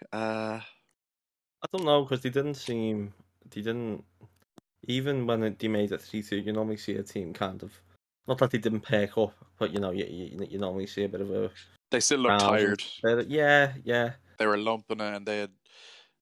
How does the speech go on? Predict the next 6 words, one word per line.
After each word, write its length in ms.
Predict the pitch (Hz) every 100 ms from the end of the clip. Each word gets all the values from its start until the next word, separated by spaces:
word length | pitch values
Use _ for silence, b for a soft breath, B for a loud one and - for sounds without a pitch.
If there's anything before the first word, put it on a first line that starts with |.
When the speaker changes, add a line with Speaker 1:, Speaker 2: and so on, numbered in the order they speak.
| -
Speaker 1:
Sterling's 760 | - - 107 104 101 98 95 104
had 140 | 107
a 40 |
tame 340 | 95 - 104 95
finish, 460 | - 101 101 -
and 340 | 104 101 95